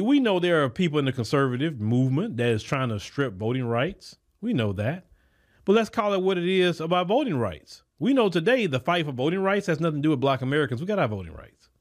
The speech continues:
The voting rights they're fighting for today is for people that just crossed over, for them to vote in elections so they can stay in power. We know that. We know, we already know that. And let's call it what it is. Everything I ever done in my life, I didn't vote for it. I actually got up and got it done.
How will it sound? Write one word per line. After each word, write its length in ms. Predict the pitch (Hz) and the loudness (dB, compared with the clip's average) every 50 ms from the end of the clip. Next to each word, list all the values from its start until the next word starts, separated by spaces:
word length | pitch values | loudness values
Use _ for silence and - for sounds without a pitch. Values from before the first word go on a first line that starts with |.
| _ _ _ _ _ _ _ _ _ _ _ _ _ _ _ _ _ | _ _ _ _ _ _ _ _ _ _ _ _ _ _ _ _ _
The 100 | 131 135 | -2 0
voting 280 | 127 147 190 233 220 208 | 2 2 2 2 2 2
rights 200 | 208 185 170 - | 0 0 0 0
they're 120 | 196 190 | -2 -2
fighting 260 | - 190 190 180 175 | 0 0 0 0 0
for 220 | 165 180 180 170 165 | 0 0 0 0 -2
today 300 | 165 147 185 214 220 190 | -2 -2 0 2 2 2
is 120 | 165 156 | 0 0
for 80 | - 139 | -2 -2
people 240 | - 180 170 156 | -2 0 2 2
that 80 | 151 127 | 0 0
just 180 | 113 139 - - | 0 -4 -4 -2
crossed 320 | - 165 160 147 135 - | 0 2 2 2 2 2
over, 380 | 175 175 180 180 190 185 - - | 4 4 4 2 0 -2 -4 -4
for 140 | - 143 | -6 -2
them 160 | 139 147 156 147 | 0 0 0 0
to 60 | 120 | 0
vote 200 | 120 135 131 123 | 0 -2 -2 -2
in 80 | 113 | -2
elections 640 | 110 110 123 135 131 - - - - _ - - _ _ _ - - _ _ _ | -2 -2 -2 -2 -4 -6 -12 -20 -20 _ -20 -20 _ _ _ -20 -20 _ _ _
so 140 | - - 135 | -2 0 0
they 100 | 131 127 | 0 0
can 120 | - 107 | -2 -6
stay 160 | - 135 117 | -4 -4 -4
in 100 | 104 95 | -4 -4
power. 320 | 90 - 120 104 85 76 78 | -6 -8 -8 -8 -8 -8 -8
We 140 | 101 110 104 | -6 -6 -6
know 260 | 101 98 92 107 107 | -6 -6 -8 -8 -8
that. 240 | 80 - - - _ _ | -10 -12 -18 -20 _ _
We 100 | 113 127 | -4 -2
know, 160 | 135 139 - - | -2 -2 -2 -2
we 180 | 143 175 196 | -2 0 2
already 360 | 196 185 180 175 180 175 170 170 | 2 2 0 0 -2 -2 -2 -4
know 260 | 165 165 175 180 156 | -4 -4 -4 -6 -6
that. 240 | 101 - - - _ _ _ _ _ _ _ _ _ _ _ _ _ _ _ _ _ _ _ _ _ _ | -8 -12 -14 -18 _ _ _ _ _ _ _ _ _ _ _ _ _ _ _ _ _ _ _ _ _ _
And 60 | 127 | 0
let's 100 | 165 175 | 0 0
call 220 | 175 - 196 185 170 | 2 0 2 2 2
it 80 | 156 | 2
what 120 | 156 165 151 | 2 0 0
it 100 | 139 151 | 2 2
is. 360 | 180 170 131 107 95 - - _ _ _ _ _ | 2 2 2 0 -2 -8 -14 _ _ _ _ _
Everything 280 | 165 180 180 185 185 180 | -2 0 0 0 0 0
I 20 | |
ever 140 | 175 151 123 | 0 0 0
done 180 | 127 151 160 160 | 0 2 2 2
in 60 | 156 | 2
my 100 | 156 147 | 2 2
life, 380 | 143 143 147 160 175 180 175 - _ _ - | 2 2 2 0 0 -2 -6 -8 _ _ -6
I 80 | 117 151 | -4 -4
didn't 340 | 165 151 135 101 87 87 | -2 -2 -4 -6 -8 -10
vote 300 | 85 95 143 190 - - | -4 -2 -2 -2 -2 -6
for 240 | - - 101 78 64 | -12 -14 -14 -14 -16
it. 60 | - _ _ _ _ _ _ _ _ _ _ | -20 _ _ _ _ _ _ _ _ _ _
I 140 | 135 147 156 | -4 -2 -2
actually 200 | 147 127 - 127 | -2 -4 -6 -4
got 240 | 110 139 139 143 139 | -2 -2 -2 0 0
up 140 | 135 123 107 | -2 -2 -2
and 80 | 120 | -4
got 180 | 113 127 123 110 | -4 -4 -4 -4
it 140 | 92 85 90 | -6 -8 -4
done. 360 | 123 127 123 98 78 82 | -2 -2 -2 -2 -6 -12